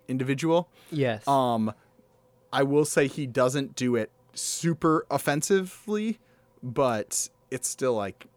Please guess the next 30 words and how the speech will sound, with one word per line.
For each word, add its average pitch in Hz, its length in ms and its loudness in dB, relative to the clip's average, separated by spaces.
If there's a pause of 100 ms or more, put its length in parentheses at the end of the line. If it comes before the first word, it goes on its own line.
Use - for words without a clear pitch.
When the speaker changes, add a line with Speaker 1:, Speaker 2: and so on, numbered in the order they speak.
(140)
Speaker 1:
eh, 120 240 -4 (320)
hire 123 200 -2
someone, 87 440 -14 (140)
you 117 180 -2
know? 127 80 4
Speaker 2:
Right. 110 280 2
Speaker 1:
<laughs> - 0 -
And, 156 320 2
um, 120 340 0 (540)
and, 131 440 2
uh, 110 340 2
but, 135 360 2
like, 120 280 -4
Pattinson's 139 520 -2
amazing, 95 580 -8
and 107 220 -6
it's - 280 -8
the, 101 360 -2 (440)
the 107 140 -6
Softies, 123 760 -4 (380)
Uncut 120 320 -4
Gems, 110 680 -4
who 123 100 -6
made 107 320 -6
that, 107 360 -6 (100)
<laughs> - 60 -12
and, 110 320 -6
um, 104 260 -8
so - 380 -4 (760)
<laughs> - 60 -12